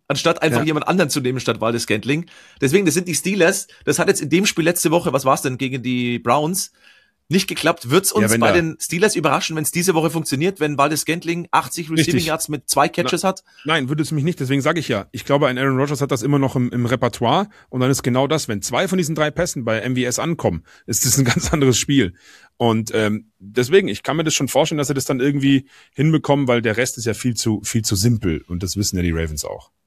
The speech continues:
Speaker 1: Ja, und dann halt, darf ich den Thema, das Thema Turnover
Speaker 2: Ja,
Speaker 1: aufmachen?
Speaker 2: gerne. Mach,
Speaker 1: Weil das
Speaker 2: sag.
Speaker 1: ist natürlich nochmal die Konklusion schlechthin. Fühlt sich das für dich nicht so an, nach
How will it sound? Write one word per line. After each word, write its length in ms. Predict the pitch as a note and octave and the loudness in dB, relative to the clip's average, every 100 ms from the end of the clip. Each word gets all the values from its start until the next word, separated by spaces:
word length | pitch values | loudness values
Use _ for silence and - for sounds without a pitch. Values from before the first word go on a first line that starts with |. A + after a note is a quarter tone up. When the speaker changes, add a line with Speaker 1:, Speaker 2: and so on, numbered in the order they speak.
| - | -8
Speaker 1:
Ja, 120 | G#2 | -4
und 80 | G2+ | 0
dann 120 | A2 | 0
halt, 300 | A2+ G#2+ - _ _ _ _ | 0 -2 -8 _ _ _ _
darf 180 | - B2+ | -2 -2
ich 60 | D#3+ | -2
den 140 | D3+ | -6
Thema, 280 | C3+ D3 D3 | -4 -4 -4
das 140 | C#3 - | -6 -4
Thema 260 | C#3+ C#3 | -2 -2
Turnover 320 | - C#3 C3 | -4 -4 2
Speaker 2:
Ja, 80 | C#3+ | 2
Speaker 1:
aufmachen? 320 | C3+ - D3+ | 0 0 0
Speaker 2:
gerne. 160 | B2 F#2 | 0 -4
Mach, 200 | - C3+ | -4 0
Speaker 1:
Weil 100 | B2 | 0
das 140 | C3+ C3+ | 0 0
Speaker 2:
sag. 60 | D3 | 2
Speaker 1:
ist 60 | |
natürlich 280 | D3+ E3 D#3+ | 2 0 0
nochmal 220 | C#3+ C3+ | 0 0
die 160 | B2+ D#3 | -2 -4
Konklusion 560 | - D#3+ C#3 A#2+ C#3+ | -2 -2 -2 0 0
schlechthin. 420 | D3 A#2+ - - A#2+ | 0 -2 0 -2 0
Fühlt 280 | - F#3+ | 2 2
sich 100 | G#3+ | 2
das 140 | F#3+ F#3 | 0 0
für 120 | F3 | 0
dich 140 | F3+ | 0
nicht 160 | D#3+ F#3+ | 0 -2
so 140 | D#3+ | 0
an, 300 | D3 F3+ A#3 _ _ _ | 0 -4 -6 _ _ _
nach 100 | - | -4